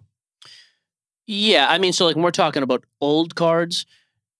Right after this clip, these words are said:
you know, with very investable cards, to me, two thousand is a number that, again, just internally, a lot of the Bradys I have, I wanna see a pop of less than two thousand.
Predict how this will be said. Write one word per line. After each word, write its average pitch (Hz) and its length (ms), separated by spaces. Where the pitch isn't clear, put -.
you 170 260
know, 123 140
with 123 240
very 143 520
investable 123 640
cards, 143 360
to 151 80
me, 160 200
two 147 280
thousand 117 420
is 113 80
a 110 80
number 107 340
that, 107 280
again, 143 280
just 143 180
internally, 123 680
a 139 80
lot 147 180
of 147 40
the 143 80
Bradys 127 440
I 120 60
have, 123 240
I 123 60
wanna 117 200
see 127 160
a 110 60
pop 117 340
of 113 120
less 117 280
than 110 140
two 117 180
thousand. 101 480